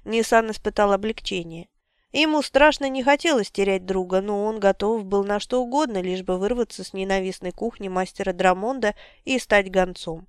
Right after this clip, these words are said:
«Вы очень добры, господин.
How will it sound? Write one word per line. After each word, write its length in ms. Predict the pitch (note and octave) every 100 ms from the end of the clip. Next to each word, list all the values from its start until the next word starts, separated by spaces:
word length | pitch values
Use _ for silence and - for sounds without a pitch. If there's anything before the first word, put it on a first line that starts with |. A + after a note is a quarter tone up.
| _ _ _ _ _ _ _ _ _ -
«Вы 320 | G#3+ B3 A#3+
очень 320 | A#3 - A#3
добры, 320 | A#3+ A3 G#3
господин. 580 | G3 - G#3 G3 G3 F#3